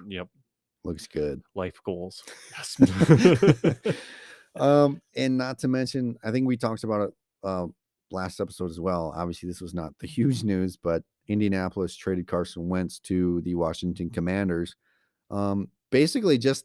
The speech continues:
Speaker 2: kinda swapped a couple picks.
Speaker 1: Mm-hmm.
Speaker 2: From what I've seen, <laughs> I almost hate to say this because I know how much I defended Carson Wentz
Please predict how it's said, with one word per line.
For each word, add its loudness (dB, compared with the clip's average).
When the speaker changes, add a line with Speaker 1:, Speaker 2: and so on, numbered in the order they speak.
Speaker 2:
kinda -4
swapped -6
a -2
couple -4
picks. -2
Speaker 1:
Mm-hmm. -10
Speaker 2:
From 2
what 2
I've -2
seen, 2
<laughs> -18
I 0
almost 2
hate 2
to -4
say 2
this 0
because -4
I 2
know 2
how -2
much -2
I 2
defended -4
Carson -6
Wentz -6